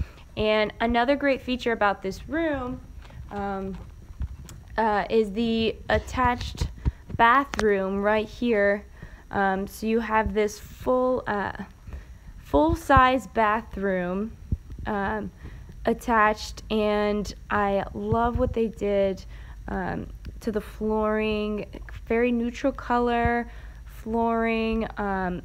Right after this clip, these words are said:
along with these built-in cabinets, uh, which kind of match, and you see the crown molding, the details along the top here. Um, again, very nice size bathroom. Uh, this is a three-bedroom home and three full baths.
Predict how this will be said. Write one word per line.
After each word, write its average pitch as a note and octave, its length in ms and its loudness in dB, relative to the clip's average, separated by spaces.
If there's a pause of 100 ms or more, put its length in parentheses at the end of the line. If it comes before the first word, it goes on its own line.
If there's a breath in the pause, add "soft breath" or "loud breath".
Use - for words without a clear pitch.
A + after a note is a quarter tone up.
along G#3 420 2
with A3 140 0
these G#3+ 180 2
built-in A3+ 640 -2
cabinets, G3+ 1160 -2 (400 loud breath)
uh, E2+ 260 -4
which G#3+ 260 0
kind A3 200 -2
of G#3 80 0
match, G3 460 -2
and G3 80 -4
you F#3+ 60 -4
see A3+ 180 -2
the G#3 140 0
crown G3+ 440 -2
molding, G3 400 0
the F#3+ 80 -2
details F#3+ 880 0
along G3+ 400 2
the F#3 100 2
top - 480 -4
here. F#3+ 320 0 (800 loud breath)
Um, F#3 340 -2 (580)
again, A3 440 4
very G#3 280 6
nice D4 280 4
size C4+ 420 2
bathroom. G#3 1000 2 (560 loud breath)
Uh, F#3+ 180 4
this G#3+ 160 -2
is A3+ 140 0
a G#3 80 2
three-bedroom A#3+ 1120 4
home G3+ 680 2
and F#3+ 320 -6
three A#3+ 380 -2
full A3 480 -2
baths. F#3 720 -2